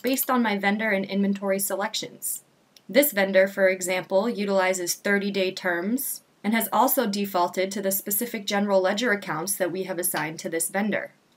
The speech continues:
To streamline processes, all data entry screens allow you to import transactions from files or transfer data in real time via web services.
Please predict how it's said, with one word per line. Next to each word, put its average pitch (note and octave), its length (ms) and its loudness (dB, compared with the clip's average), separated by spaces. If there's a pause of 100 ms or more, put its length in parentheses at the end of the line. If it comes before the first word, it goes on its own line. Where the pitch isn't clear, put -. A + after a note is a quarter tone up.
To C#4+ 100 -2
streamline E4+ 440 4
processes, G#3+ 720 2
all C4 220 4
data B3+ 340 2
entry A#3+ 260 -2
screens F#3+ 440 -2
allow F#3+ 240 4
you G3 120 4
to - 160 0
import G3+ 380 2
transactions F#3 800 -2
from F#3 240 -2
files G3 600 2 (220)
or E4+ 180 6
transfer C4 500 2
data G3+ 260 2
in F#3+ 160 0
real G3+ 160 0
time G3 320 0
via G3 220 2
web G3+ 220 0
services. - 720 -2